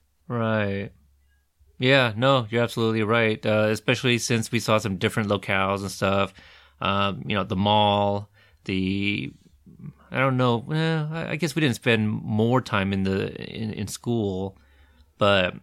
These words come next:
still, uh, a lot of fighting, Coyote Creek, the bar scene.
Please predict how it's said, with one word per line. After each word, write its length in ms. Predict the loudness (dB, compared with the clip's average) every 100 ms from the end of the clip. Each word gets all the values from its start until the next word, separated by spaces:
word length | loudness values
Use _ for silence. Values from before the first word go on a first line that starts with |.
| _ -14
still, 480 | -10 2 4 4 4
uh, 200 | 2 4
a 40 |
lot 140 | 2 2
of 80 |
fighting, 460 | 2 2 2 0 -4
Coyote 340 | -2 0 0 -2
Creek, 540 | 0 2 2 0 -6 _ _ _ _ _ _ _
the 220 | -14 -6 -2
bar 340 | 2 4 2
scene. 640 | 0 0 2 2 0 -4